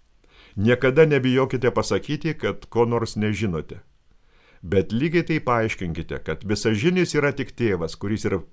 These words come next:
padeda kiekvienam sužinoti daugiau. Dėl to vienas žmogus žino daugiau vienoje srityje, kitas kitoje.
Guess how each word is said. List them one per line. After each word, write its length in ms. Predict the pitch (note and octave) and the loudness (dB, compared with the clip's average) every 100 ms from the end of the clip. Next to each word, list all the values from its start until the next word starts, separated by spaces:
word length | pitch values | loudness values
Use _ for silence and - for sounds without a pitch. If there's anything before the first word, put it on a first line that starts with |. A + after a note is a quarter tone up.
| - - | -18 -2
padeda 400 | C3+ C#3 C3+ C3+ | 0 2 0 -2
kiekvienam 640 | B2+ - A2 G#2 G#2 G#2 | -4 -2 -2 0 0 0
sužinoti 520 | A2 F2+ F2+ F#2+ G2 | -4 -4 0 0 0
daugiau. 440 | F2+ F2+ F2 - - - _ _ _ _ _ _ | -4 -4 -6 -10 -12 -20 _ _ _ _ _ _
Dėl 260 | F2+ F#2 F2+ | 0 0 4
to 140 | A#2 | 4
vienas 360 | A2 C#3+ C#3 A#2 | 6 2 2 0
žmogus 400 | B2 B2 C3 A2+ | -2 0 0 0
žino 200 | C3 A#2+ | 4 4
daugiau 440 | A2 A2+ B2+ D3 | 4 2 2 0
vienoje 420 | A2+ A2 A2 C#3 C#3+ | 2 2 2 0 -2
srityje, 600 | - C#3+ D3+ C#3 C#3+ - - - - | -2 -2 -2 -2 -2 -4 -14 -20 -6
kitas 320 | A#2 F2+ E2+ | -4 -4 -6
kitoje. 480 | - - E2+ F#2+ | -8 -6 -4 -4